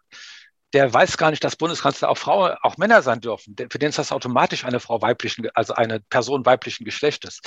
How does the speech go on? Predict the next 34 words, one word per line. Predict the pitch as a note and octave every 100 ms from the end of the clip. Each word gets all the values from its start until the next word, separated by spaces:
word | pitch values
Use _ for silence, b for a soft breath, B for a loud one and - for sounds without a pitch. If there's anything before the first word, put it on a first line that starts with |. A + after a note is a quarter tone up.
| B B
Das | B2+ -
heißt, | C#3 -
welche | C#3+ D3 D#3+ C3+ - B B -
Geschlechter | B2 - D#3+ G3 - G#2+ B2+ -
mit | A#2+ B2 - - - -
verschiedenen | - A#2+ D3+ B2
Genera | C#3+ D3 B2+
verbunden | C3+ - F#3 - B2
sind, | G#2 F#2+ - B B B B B -
hängt | - D3 E3 - -
mit | C#3+ C#3+ - -
der | A#2
Historie | B2+ - D3+ D#3 F3+
zusammen, | F3+ D#3 F3+ G3 C3+
mit | C3 -
den | A#2 A#2 -
Umständen, | F#3 A3 - A2+ A#2+ D#3 C3+
mit | B2+
der | C3 A2+
Realität, | A#2 A2+ A2 - D3 F3
mit | C#3+ B2+ C#3
dem | A#2+
Sein. | A2 B2 G#2 C3+ G3+ A#3 - B B B
Und | C#3 C#3+ -
da | A#2+
bin | D#3+
ich | D#3 - C3+
halt | C3+ - _ -
einmal | C#3+ D3+
im | D3 C3
Leben | C#3 C3
Marxist. | A#2 - - F#3 - - -
Das | A#2 A2+ -
Sein | B2 C#3+ F#3